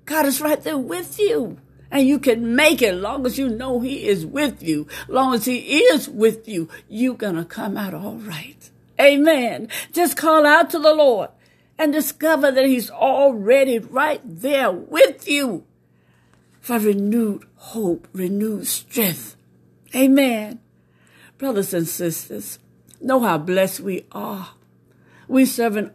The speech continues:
awesome, powerful, loving, caring, and forgiving Father. We are so blessed. And when we realize that, we'll have a blessed journey. We'll have a blessed life.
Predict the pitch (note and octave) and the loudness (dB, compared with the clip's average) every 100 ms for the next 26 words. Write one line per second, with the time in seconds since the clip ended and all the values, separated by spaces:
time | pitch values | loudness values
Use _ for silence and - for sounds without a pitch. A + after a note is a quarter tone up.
0 | - A#3+ A#3+ A#3+ - B3+ B3 - B3 A#3 | -6 -2 -2 -4 -8 -6 -6 -6 -4 0
1 | A3+ A3 A#3 G#3 G#3+ B3 B3+ G#3 A#3+ B3 | 0 -2 0 2 2 0 -4 -4 -4 -4
2 | A#3+ G#3 G3+ F3+ C4 D4+ B3+ F3 - - | -6 -6 -8 -8 -2 0 2 0 -4 -10
3 | - - - - _ _ _ _ _ - | -12 -20 -20 -20 _ _ _ _ _ -8
4 | A3+ A#3+ G3+ F#3 - E4 A3+ F3+ D#3 D#3 | -2 0 0 -4 -4 0 2 2 -4 -8
5 | G#2+ - - - - _ _ _ - - | -10 -12 -14 -16 -20 _ _ _ -20 -6
6 | A#3+ B3 B3+ A#3+ G#3+ G#3 D#4 D#4+ A#3+ E3+ | 0 2 2 0 -2 0 4 6 4 2
7 | E3+ D#3+ - F3 - - - _ _ _ | -2 -6 -10 -10 -12 -18 -20 _ _ _
8 | _ B3+ C4 B3+ B3 A#3 G#3+ G#3 G3 - | _ 2 2 2 0 0 2 2 0 -8
9 | C4 C4 B3+ C#4+ C4+ - - C4 C4+ C#4 | -2 -2 -2 -4 -8 -14 -10 -2 -2 0
10 | C#4+ C4+ C#4+ D4 D4+ - - - C#4 A#3+ | 2 2 0 0 -2 -4 -4 2 4 4
11 | D#3 - - | 0 -6 -16